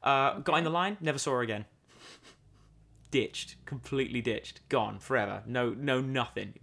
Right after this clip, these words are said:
Speaker 1: Gone from existence. It never happened. <laughs>
Speaker 2: Wait,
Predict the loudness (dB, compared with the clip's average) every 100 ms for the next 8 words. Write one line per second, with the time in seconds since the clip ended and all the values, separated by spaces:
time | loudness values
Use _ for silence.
0 | -2 2 4 2 -4 -6 -8 -10 -6 -6
1 | -4 -4 -4 -4 -8 -12 -8 -8 -10 -18
2 | -20 -20 -8 -2 2 2 0